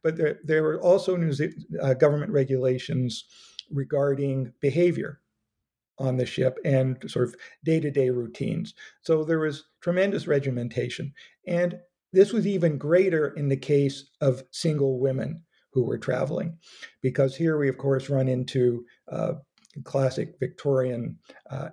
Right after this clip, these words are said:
attitudes about, uh, the role of women, uh, sexuality, et cetera.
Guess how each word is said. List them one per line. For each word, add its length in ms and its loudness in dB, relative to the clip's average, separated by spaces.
attitudes 760 0
about, 540 -2
uh, 200 -4
the 60 -16
role 260 2
of 60 -6
women, 640 0
uh, 200 -6
sexuality, 840 0
et 100 -8
cetera. 380 -2